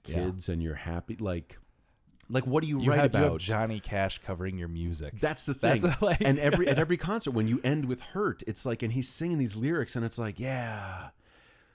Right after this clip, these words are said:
Speaker 2: you felt this way twenty-five years ago."
Speaker 1: It, it's, it's, and that's the thing, is music's like a living and breathing thing. So it,
Speaker 2: Yeah.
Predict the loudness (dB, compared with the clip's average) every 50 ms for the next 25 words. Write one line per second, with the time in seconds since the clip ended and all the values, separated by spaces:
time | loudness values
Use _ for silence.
0 | _ _ _ _ _ _ _ -6 -4 -2 -2 0 0 0 0 2 2 2 2 0
1 | -2 -2 -2 -2 -2 0 -2 -2 -2 -2 -2 -2 -2 -2 -2 -6 -10 -8 -6 -4
2 | -2 -4 -4 -6 -8 _ -10 -8 -6 -4 -4 -4 -4 -2 -2 0 0 0 0 -2
3 | -4 -6 -4 -4 -4 -2 -2 0 2 2 2 2 2 0 -2 -2 -2 -2 -2 -2
4 | -2 -2 -2 -2 0 0 -2 -2 -2 -4 -2 0 0 0 0 -2 -2 -2 0 0
5 | 0 0 0 -2 0 0 -2 -2 0 -2 0 0 0 0 0 0 -2 -2 -2 -2
6 | -2 -2 -2 -2 -2 -4 -6 -6 -4 -4 -4 -4 -4 -4 -2 -2 -2 -2 -2 -4
7 | -4 -2 0 0 0 0 0 -2